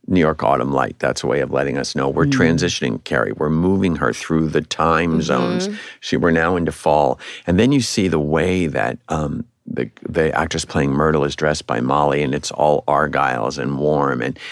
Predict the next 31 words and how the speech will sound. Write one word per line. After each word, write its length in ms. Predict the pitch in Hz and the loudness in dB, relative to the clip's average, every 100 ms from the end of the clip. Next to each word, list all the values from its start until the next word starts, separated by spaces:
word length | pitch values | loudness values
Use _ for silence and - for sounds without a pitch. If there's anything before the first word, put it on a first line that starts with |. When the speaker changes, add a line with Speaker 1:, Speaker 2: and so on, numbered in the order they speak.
| - - | -18 -6
Speaker 1:
everything's 800 | 113 131 147 - 104 95 90 - _ | 0 2 0 2 2 2 -2 -6 _
uniquely 1080 | 90 87 82 92 101 92 87 90 85 78 - _ | 0 2 4 2 2 0 0 2 4 0 -4 _
specific 720 | - - 90 - 170 - - | -12 -4 -4 0 0 0 -8
to 100 | - | -6
somebody. 560 | - - - - 50 - - - - - - - | -4 -2 -2 -2 -6 -12 -18 -18 -18 -20 -20 -4
And, 360 | 92 87 82 | 0 2 2
uh, 260 | 82 73 69 - _ | 2 0 -2 -8 _
that's 280 | 104 113 185 | 0 2 2
Speaker 3:
Mm-hmm. 100 | 95 | 0
Speaker 1:
a 40 | 73 | 0
very 360 | 87 78 95 | 2 2 2
risky 380 | 76 82 - 80 | 0 0 0 2
little 240 | 76 65 | 2 2
scene, 560 | 65 - 78 80 104 - - | -2 0 2 2 0 -4 -2
and 260 | 160 143 - | -2 -2 -2
it 180 | - - | -4 -2
Speaker 3:
Mm-hmm. 160 | 202 | -2
Speaker 1:
seems 440 | 175 170 85 80 78 | 0 2 2 2 -2
very 540 | 73 78 76 71 69 - - | 0 2 2 2 -2 -6 -8
genuine 460 | 80 69 60 50 50 | -2 0 0 -4 -6
to 120 | - | -8
me. 240 | 50 50 - - | -6 -8 -12 -14
Speaker 2:
Why 260 | 170 160 170 | -2 2 2
did 160 | 185 185 | 0 -2
it 80 | |
feel 160 | 180 175 | -2 -2
Speaker 3:
I 60 | 175 | 0
Speaker 2:
risky 200 | 156 156 | -2 -2
Speaker 3:
agree. 280 | 151 151 | -4 -4
Speaker 2:
to 120 | 160 143 | -4 -6
you? 200 | 135 | -6